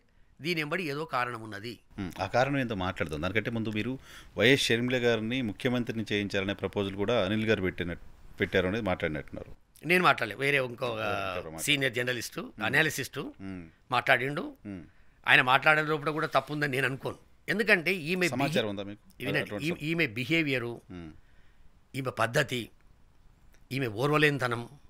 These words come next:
Speaker 1: ఈమె అహంకారం, ఈమె చాలా యాంగిల్లోకి వెళ్ళి చూస్తే ఇప్పుడు ఆమె ప్రతిదీ రైటే అనిపిస్తుంది నాకు.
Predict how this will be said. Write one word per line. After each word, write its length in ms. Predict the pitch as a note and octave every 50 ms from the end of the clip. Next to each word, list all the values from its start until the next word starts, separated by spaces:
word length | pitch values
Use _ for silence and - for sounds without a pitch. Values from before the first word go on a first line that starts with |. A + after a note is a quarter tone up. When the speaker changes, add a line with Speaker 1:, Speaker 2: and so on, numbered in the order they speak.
| - - - - - _ - - - - - - - - - - - - - -
Speaker 1:
ఈమె 540 | C3 C3+ C3 C3 B2 B2 A#2 A#2 A2+ A2+ - -
అహంకారం, 600 | - - C#3 D3 D#3 C#3+ D3 C#3+ C3+ B2 B2 B2 B2+ - - - - - - - _ _ _ _ - - _ _ - - - - - - - - - -
ఈమె 360 | B2 B2+ B2+ B2 B2 B2 A#2+ A#2 A2+ A2+ A2 G#2 - - - - - - -
చాలా 600 | - B2 B2+ - - - - - - - B3 A#3+ F#3+ - - - - _ - - _ - - _ _ _ _ _ _ _ - - - _ - - - -
యాంగిల్లోకి 460 | B2+ D3 F#3+ G#3 G3+ G#3 G3+ F3 D3+
వెళ్ళి 120 | F3+ E3 C#3
చూస్తే 320 | C#3+ D#3+ C#3+ - - C3+ F3 A#3 F#4+ - _ - - _ _ _ _ _ - _ - -
ఇప్పుడు 260 | C#3+ - - E3 E3+
ఆమె 220 | C3+ C#3 C#3+ D3+ C#3
ప్రతిదీ 500 | - - - C3+ C#3 - E3 D#3+ F#3 F#3+
రైటే 280 | D#3+ D3 C#3+ C3+ -
అనిపిస్తుంది 420 | C3+ C3+ A#2+ C3 A#2 - - G#2 G2
నాకు. 120 | F#2 -